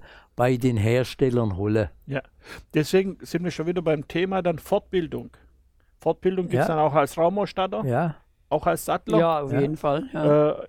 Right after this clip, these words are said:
Speaker 2: ob das jetzt im Anatomiebereich dann ist,
Speaker 3: Mhm.
Speaker 2: oder erzählen Sie mir ein bisschen was dazu, zu den Fortbildungen.
Speaker 3: Also bei uns gibt's, sagen wir mal, eine Gruppe,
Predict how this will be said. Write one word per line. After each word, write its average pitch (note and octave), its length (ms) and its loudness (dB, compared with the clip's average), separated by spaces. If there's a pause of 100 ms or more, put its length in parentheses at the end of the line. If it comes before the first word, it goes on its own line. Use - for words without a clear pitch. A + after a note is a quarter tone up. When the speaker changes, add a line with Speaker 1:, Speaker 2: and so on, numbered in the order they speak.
(140)
Speaker 2:
ob - 200 -4
das D#3+ 160 -2
jetzt E3+ 260 -4
im D#3+ 220 -6
Anatomiebereich F3+ 1120 -2
dann G#3+ 180 -4
ist, G3 400 -2
Speaker 3:
Mhm. A3+ 80 -6
Speaker 2:
oder F3 640 0
erzählen - 340 -4
Sie G#3+ 120 -10
mir F#3+ 80 -6
ein D#3+ 80 -8
bisschen D#3+ 240 -8
was D#3 160 -4
dazu, E3 260 -6
zu D#3 160 -10
den D3+ 80 -10
Fortbildungen. D#3 640 -8 (300)
Speaker 3:
Also F#3+ 400 0
bei E3 180 2
uns B3 380 0 (140)
gibt's, - 760 -6 (420)
sagen G3 200 0
wir F#3 40 -2
mal, G3 100 2
eine F#3+ 100 0
Gruppe, A3 580 0